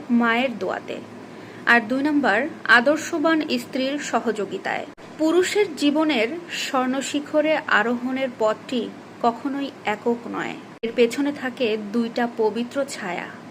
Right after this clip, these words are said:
দুইটা আশীর্বাদের হাত, যেটা অদৃশ্য থাকে, কখনো কেউ দেখতে পারে না। দেখতে না পেলেও অদৃশ্য হয়েও তাকে প্রতিনিয়ত আগলে রাখে।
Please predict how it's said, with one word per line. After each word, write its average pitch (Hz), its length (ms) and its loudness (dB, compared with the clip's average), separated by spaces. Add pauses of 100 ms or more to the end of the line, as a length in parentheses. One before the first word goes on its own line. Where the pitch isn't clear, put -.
(320)
দুইটা 254 420 2 (100)
আশীর্বাদের 247 680 0 (120)
হাত, - 160 -6 (500)
যেটা 294 280 4
অদৃশ্য 302 460 0
থাকে, - 360 -6 (380)
কখনো 247 400 2
কেউ 240 180 2
দেখতে 208 300 -2
পারে 220 260 -4
না। - 200 -4
দেখতে 277 300 2
না 349 200 6
পেলেও 302 380 2 (260)
অদৃশ্য 226 500 0
হয়েও 262 460 2
তাকে 196 220 0 (100)
প্রতিনিয়ত 262 720 0 (240)
আগলে 202 360 0
রাখে। - 400 -8